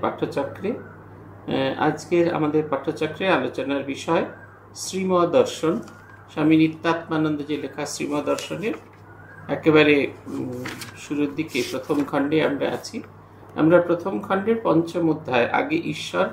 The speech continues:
পরে সব আমায় ধর, এই অধ্যায় থেকে পড়াশোনা করছি। বিগত দিন যেখানে শেষ করেছিলাম সেখানে হচ্ছে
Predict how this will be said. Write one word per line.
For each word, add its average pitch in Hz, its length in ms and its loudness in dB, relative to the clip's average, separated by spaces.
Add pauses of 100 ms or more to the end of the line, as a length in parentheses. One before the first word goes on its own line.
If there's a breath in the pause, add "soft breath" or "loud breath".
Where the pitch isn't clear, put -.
পরে 135 240 2
সব 160 280 -2 (540)
আমায় 139 420 6
ধর, 107 260 2 (640)
এই 170 460 6 (140)
অধ্যায় 175 480 0
থেকে 190 360 -4 (100)
পড়াশোনা 123 400 -2
করছি। - 380 -8
বিগত 170 400 -2
দিন 175 220 -2
যেখানে 160 420 -4
শেষ 151 280 -6
করেছিলাম 165 560 -4 (600 soft breath)
সেখানে 185 480 2
হচ্ছে 190 400 -4